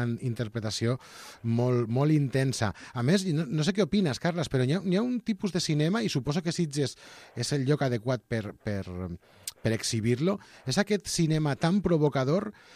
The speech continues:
que, m-, més que gaudir, et posa en situacions incòmodes, eh? En aquest cas és així, aquesta pel·lícula et transporta cap a aquesta experiència horrorosa com és el bullying, no? I ho vius, eh, eh,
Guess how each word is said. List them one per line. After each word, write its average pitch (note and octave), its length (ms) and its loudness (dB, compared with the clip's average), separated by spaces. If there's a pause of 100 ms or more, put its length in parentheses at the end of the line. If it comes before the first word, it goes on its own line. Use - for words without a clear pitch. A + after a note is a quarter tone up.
(160)
que, C#3 320 2
m-, C3+ 140 -8 (160)
més D3+ 300 4
que G#3 120 2
gaudir, F3 360 4
et G3+ 120 2
posa F3 240 2
en G3 40 0
situacions E3 460 0
incòmodes, C3 640 2
eh? F3 120 4
En F3 100 0
aquest D#3 240 -2
cas F3+ 280 2 (300)
és D3+ 220 0
així, C3+ 360 2
aquesta A#2 280 0
pel·lícula F3 500 2 (300)
et B2+ 240 -2
transporta D3+ 760 2
cap C#3 180 -2
a B2 80 0
aquesta C3 240 -2
experiència C#3+ 760 2
horrorosa A#2 540 0
com B2 180 0
és C3+ 160 -4 (320)
el B2 180 -2
bullying, G#2 400 2
no? G#2+ 120 2 (120)
I B2 340 -2
ho A2+ 80 2
vius, F3 360 2
eh, C#3 140 0 (300)
eh, A2 40 0